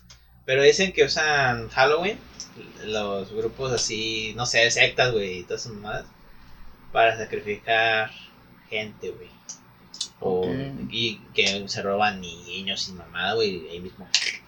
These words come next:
Speaker 2: Pues,
Speaker 1: sacrifican.
Speaker 2: pues también era como un miedo que te metían, ¿no? Era un miedo que te metían de morrito. La, la llamada, eh, raptos de niños, o
Speaker 1: Ajá.
Speaker 2: que desaparecían, iban a desaparecer niños en, en los Halloweens.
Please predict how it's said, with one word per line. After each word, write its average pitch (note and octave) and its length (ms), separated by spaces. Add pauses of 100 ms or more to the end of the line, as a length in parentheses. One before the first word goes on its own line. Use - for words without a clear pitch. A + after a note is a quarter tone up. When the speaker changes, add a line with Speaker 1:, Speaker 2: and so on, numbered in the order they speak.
(200)
Speaker 2:
Pues, G3+ 140
Speaker 1:
sacrifican. C#3 260 (460)
Speaker 2:
pues F3 260
también F#3 280
era G#3+ 160
como G3 160
un F3+ 80
miedo G#3 240
que G3+ 80
te F#3 120
metían, D3+ 440
¿no? E3+ 180
Era E3+ 140
un E3+ 80
miedo F3 200
que E3+ 80
te D#3+ 80
metían C#3+ 240
de D#3+ 60
morrito. C3 380 (440)
La, C#3 600
la C#3+ 140
llamada, C#3+ 680
eh, B2+ 180 (640)
raptos C3+ 400
de C3 80
niños, C#3 600
o - 20
Speaker 1:
Ajá. B2 220
Speaker 2:
que D3+ 80
desaparecían, C#3 800 (380)
iban D3+ 240
a D#3+ 40
desaparecer C#3+ 500
niños D3 380
en, B2+ 240
en B2+ 160
los B2+ 220
Halloweens. C3+ 680